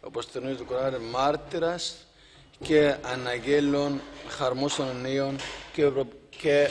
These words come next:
προειδοποιητής. Καλεί για τον σωστό δρόμο του Αλλά με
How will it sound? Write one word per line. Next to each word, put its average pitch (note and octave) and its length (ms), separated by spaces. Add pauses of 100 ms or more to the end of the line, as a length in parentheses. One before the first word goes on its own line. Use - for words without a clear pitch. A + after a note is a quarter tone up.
(200)
προειδοποιητής. B2+ 1300 (1600)
Καλεί D#3+ 760 (1800)
για D3+ 480
τον C3+ 300
σωστό D3+ 420
δρόμο C#3+ 340
του C3+ 140
Αλλά C3+ 560 (720)
με C#3 520